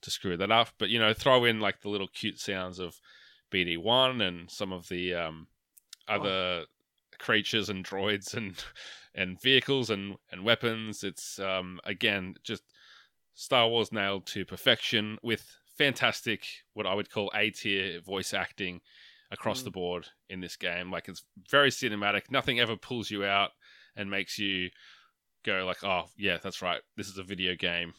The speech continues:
Speaker 1: It's on the same level as, as a, you know, Hollywood level performance, I think. And Brendan Monaghan especially, is it Monaghan? I assume it is. Um,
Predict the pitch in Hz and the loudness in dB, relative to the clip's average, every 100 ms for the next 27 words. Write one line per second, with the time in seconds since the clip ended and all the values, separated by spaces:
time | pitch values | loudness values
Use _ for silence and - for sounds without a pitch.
0 | _ 117 - 139 117 - 101 92 95 92 | _ -8 0 2 0 -2 -4 -2 -6 -4
1 | 87 - _ 98 90 80 - - - _ | -8 -10 _ -8 -6 -6 -10 -12 -14 _
2 | _ _ - 90 90 85 92 90 82 - | _ _ -18 -10 -8 -8 -8 -8 -10 -6
3 | 95 92 90 80 - 90 87 80 - - | -6 -4 -6 -10 -10 -10 -8 -14 -16 -12
4 | 82 76 - 73 - 60 - - - - | -10 -12 -14 -14 -14 -16 -18 -20 -20 -20
5 | - _ 87 87 87 - - - 123 120 | -20 _ -6 -4 -6 -12 -14 2 2 6
6 | 117 98 98 _ - 101 101 98 92 87 | 4 4 -8 _ -4 0 0 0 -4 -4
7 | 92 - 92 107 95 101 104 90 113 143 | -6 -2 -2 -2 -4 -4 -4 0 2 2
8 | 151 139 98 87 - 95 85 85 - 92 | -2 -2 -2 -2 -2 -4 -4 -6 -6 -6
9 | 87 85 | -6 -8